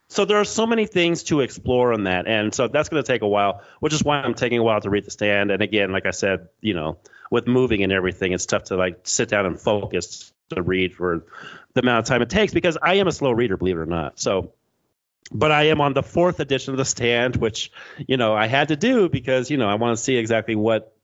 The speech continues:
what's going on. But that's the way I am with this podcast: is I see every single thing from every single angle, and I bring it to the, uh,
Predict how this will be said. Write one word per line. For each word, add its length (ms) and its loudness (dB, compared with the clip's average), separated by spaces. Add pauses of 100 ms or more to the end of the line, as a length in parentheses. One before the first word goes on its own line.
what's 380 -4
going 240 0
on. 200 2
But 160 -2
that's 220 0
the 80 2
way 140 4
I 180 2
am 140 2
with 140 -2
this 140 -6
podcast: 640 -4
is 140 -4 (420)
I 540 2
see 480 -2
every 300 2
single 360 0
thing 240 -2
from 160 -2
every 200 0
single 340 -2
angle, 420 0
and 140 -2
I 80 0
bring 300 0
it 180 -2
to 200 -2
the, 300 0
uh, 220 0